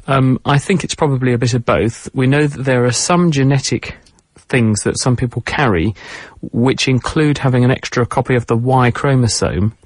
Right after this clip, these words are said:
because in some people, when you are making sperms and eggs, for some reason in some people, the, uh, sperm ends up with two Y chromosomes in it, or the egg ends up with an X and a Y, and then an e-, e-,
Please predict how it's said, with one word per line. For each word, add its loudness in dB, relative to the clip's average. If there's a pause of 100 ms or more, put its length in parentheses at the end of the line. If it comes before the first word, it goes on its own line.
(400)
because 0
in 2
some 2
people, -2
when 4
you 2 (300)
are 2
making 2
sperms 0
and 2
eggs, -2 (260)
for -4
some 2
reason 2
in 2
some 0
people, -2
the, 0 (380)
uh, 0 (240)
sperm 2
ends 2
up -2
with -2
two 0
Y 2
chromosomes 0
in 2
it, -2 (320)
or 2
the 2
egg 0
ends 0
up 0
with 0
an 2
X -2
and 0
a 0
Y, 2
and 2
then 2
an 2
e-, -2
e-, 0